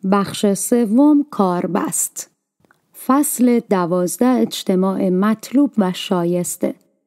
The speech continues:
همه ما این تجربه را داشته ایم که افرادی کاملاً غریبه و ناآشنا به ما لطف و محبت کرده باشند. وقتی سیل، طوفان، زلزله یا انفجاری رخ می‌دهد،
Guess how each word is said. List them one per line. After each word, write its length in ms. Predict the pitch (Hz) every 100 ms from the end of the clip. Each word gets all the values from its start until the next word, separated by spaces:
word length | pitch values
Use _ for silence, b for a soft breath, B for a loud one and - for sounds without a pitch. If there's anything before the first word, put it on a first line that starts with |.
| _ _ b b
همه 420 | - 330 320 285
ما 120 | 247 240
این 180 | 233 226
تجربه 500 | 208 180 202 185 185
را 120 | 180
داشته 460 | 175 185 180 - 214
ایم 180 | 233
که 140 | 226 196
افرادی 440 | 175 - 185 190
کاملاً 600 | 190 202 185 175 175 185 175
غریبه 500 | 190 180 185 175 185
و 160 | 180 180
ناآشنا 760 | 180 180 190 185 - 202 240
به 160 | 208 185
ما 140 | 185
لطف 360 | 196 226 - 226
و 60 |
محبت 600 | 202 175 180 170 185 180
کرده 380 | - 180 170 190
باشند. 420 | 170 185 - - - _ _ _ _ B B -
وقتی 320 | 190 - 233
سیل، 480 | - 208 196 208 202 -
طوفان، 540 | 214 180 - 190 190
زلزله 600 | 180 202 180 196 185 185
یا 180 | 190 185
انفجاری 720 | 190 185 - 190 180 220 233
رخ 260 | 196 185 -
می‌دهد، 460 | 185 180 175 196